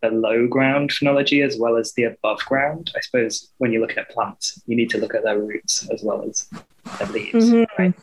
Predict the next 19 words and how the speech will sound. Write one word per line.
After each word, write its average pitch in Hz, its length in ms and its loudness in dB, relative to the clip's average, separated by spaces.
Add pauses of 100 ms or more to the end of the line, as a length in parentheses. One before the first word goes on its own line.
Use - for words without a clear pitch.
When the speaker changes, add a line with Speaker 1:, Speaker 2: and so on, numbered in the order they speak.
Speaker 2:
A 220 60 6
lot 220 220 6
of 220 60 2
the 226 60 2
biomass 185 840 2
in 214 100 4
the 208 80 4
tundra 190 460 4
is 170 160 2
actually 170 360 2
below 269 320 4
ground - 420 -2
in 190 100 0
these 180 180 2
big 190 260 0
root 254 240 4
networks. 262 640 2
And, 185 300 4
um, 175 380 4